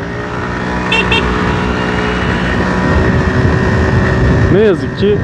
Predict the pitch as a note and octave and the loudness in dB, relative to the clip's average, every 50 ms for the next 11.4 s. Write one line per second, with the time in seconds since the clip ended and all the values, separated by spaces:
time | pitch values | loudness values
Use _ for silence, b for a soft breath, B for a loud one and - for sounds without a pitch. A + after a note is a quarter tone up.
0 | - - E3 F3+ F3+ F3+ F#3 G3 F#3+ G3 G3 G3 F#3+ F#3+ - - G3 F#3+ G3 G3 | 0 0 2 2 2 2 4 4 4 4 4 2 2 0 0 2 2 2 2 2
1 | F#3 D3 C#3+ D3+ C3 B2+ B2 A#2+ B2 D3+ F3+ F#3+ G3 F#3+ F#3 - - C#3 A2+ B2 | 2 2 2 2 2 2 0 0 0 2 2 2 2 0 -2 -2 -2 -2 -2 -2
2 | - - E3+ G3 F#3+ - E3 D3+ C3+ B2+ B2 B2+ C3+ D#3 F3 F#3 F3+ F3+ - - | -2 0 0 0 2 2 2 2 4 4 4 4 4 4 4 4 2 2 0 -4
3 | - - - D3+ D#3 D3+ D3+ C#3+ C#3 C3 B2+ A#2+ A#2 G#2+ F#2 A#2 - - E3+ E3+ | -4 0 2 2 2 4 4 4 4 4 4 4 2 0 -2 -4 0 2 2 4
4 | D#3 C3+ B2 B2 C#3 E3+ G3+ A3+ A#3 A#3 A3 - - - - - C#3+ C3+ C3+ D3+ | 4 4 4 4 4 4 4 2 2 0 -2 -6 -8 -10 -8 -4 0 2 2 2
5 | F3+ E3 E3 D3+ C3+ A2+ G#2 G#2 A2 - - - - - - - - - - - | 2 2 2 2 2 2 0 0 -2 -4 -4 -6 -6 -6 -8 -8 -8 -8 -8 -8
6 | - - - - - - C3 A2+ G2+ - - A2 G#2+ A2+ G#3 A3+ - - - - | -8 -8 -8 -6 -4 -2 0 0 0 0 0 0 2 2 2 0 0 -2 -2 -2
7 | - - - - - - E3 D3 F#3 E3 C#3 D#3+ E3+ F3 D3+ D3+ D#3 D3+ D3+ D3+ | -2 -2 -4 -2 0 0 2 4 4 4 4 4 2 2 2 2 2 2 2 2
8 | D3 D3 D3 C#3 C3 - C3+ C3+ C#3 C3+ C3+ - D3+ B2+ B2 C3 C3 A#2+ - - | 2 2 2 2 0 0 0 0 2 0 0 0 0 0 0 0 -2 -2 -2 -2
9 | C3+ C#3+ A#2+ A2+ A2+ A2+ A2 A2+ C#3+ E3 E3+ D#3 C#3 B2+ A2+ A2 A2 G#2 G#2+ A#2 | -2 -2 0 0 0 0 0 2 2 2 2 4 4 4 4 2 2 2 4 4
10 | C#3+ F3 F#3 D#3+ - - - - - - - - A#2 A2+ G2 B2 B2 B2+ D3 F#3+ | 2 2 0 -2 -6 -8 -10 -10 -10 -10 -6 -4 -4 -2 0 2 2 2 2 2
11 | B3 C#4 G#3+ - G3+ F3+ D3 A#2+ | 2 2 2 2 2 4 4 4